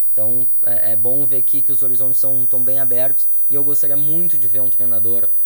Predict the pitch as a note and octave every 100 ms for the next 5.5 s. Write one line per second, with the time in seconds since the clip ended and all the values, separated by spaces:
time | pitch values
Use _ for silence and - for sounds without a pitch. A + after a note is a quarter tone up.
0 | - - A#2+ A2+ - B2 B2 C3 B2+ -
1 | B2+ - C3 B2+ A#2+ - - - - -
2 | - - - - - C6+ C6+ C6+ C6+ C6+
3 | C6+ C6+ C6+ C6+ C6+ - E3 D#3+ - -
4 | - - - - A#2+ A#2 A#2 A2+ A#2 B2
5 | B2+ - E3+ - -